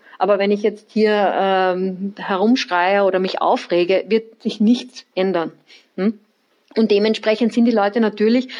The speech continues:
dadurch, dass sie diese Dinge, das ist auch ein sehr großer Wert in Japan, etwas durchzustehen und jetzt die Gruppe nicht noch mehr aufzuwiegeln, was ja wirklich wichtig ist hier,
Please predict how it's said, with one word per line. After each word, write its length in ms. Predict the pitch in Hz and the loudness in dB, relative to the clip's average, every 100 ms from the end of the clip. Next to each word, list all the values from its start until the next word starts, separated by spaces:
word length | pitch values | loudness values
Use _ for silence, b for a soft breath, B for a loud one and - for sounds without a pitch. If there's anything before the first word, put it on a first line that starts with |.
| B B B | B B B
dadurch, 300 | 185 170 226 | -2 0 0
dass 180 | 220 208 | -2 -4
sie 80 | 220 | -4
diese 300 | 208 220 226 | -2 0 0
Dinge, 520 | 233 214 240 233 220 | 0 2 2 2 -2
das 160 | 214 220 | -4 -4
ist 80 | |
auch 80 | 220 | -2
ein 80 | 208 | 0
sehr 120 | 202 | -2
großer 400 | - 185 190 175 | 0 -2 -2 -2
Wert 280 | 151 151 240 | 0 0 0
in 120 | 247 | 2
Japan, 320 | 226 202 220 | 2 0 -2
etwas 280 | - 277 - | -4 -6 -6
durchzustehen 920 | - 240 - 240 - - 190 208 226 220 B B B | -2 -4 -2 -2 -2 -2 0 2 2 -2 B B B
und 180 | - 208 | -2 0
jetzt 240 | 202 - | 0 -2
die 80 | 214 | -6
Gruppe 280 | 202 214 220 | -4 -2 0
nicht 220 | 208 233 | 0 0
noch 140 | 208 196 | -2 -2
mehr 260 | 175 185 | -2 -2
aufzuwiegeln, 1120 | 156 139 - - 160 175 170 180 180 214 254 247 | -2 -4 -4 -6 -4 -4 -6 -4 0 2 2 2
was 220 | 175 170 | -2 0
ja 220 | 185 175 | 0 0
wirklich 320 | 196 233 208 | 0 0 -2
wichtig 400 | 190 220 - 170 | 0 -2 -2 -6
ist 220 | - 165 - | -4 -6 -8
hier, 340 | 165 160 240 | -2 0 0